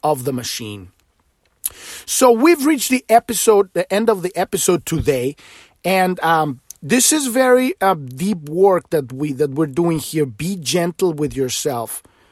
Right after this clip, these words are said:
You've never made a mistake in your life.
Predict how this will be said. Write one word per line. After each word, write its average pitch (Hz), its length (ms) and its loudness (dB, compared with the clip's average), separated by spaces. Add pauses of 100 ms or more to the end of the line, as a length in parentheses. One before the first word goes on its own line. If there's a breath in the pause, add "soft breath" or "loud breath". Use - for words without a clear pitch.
(300 soft breath)
You've 190 360 -2
never 190 560 2 (280 soft breath)
made 170 240 2
a 170 60 0
mistake 156 520 -2
in 143 80 -4
your 127 160 -2
life. 120 420 -6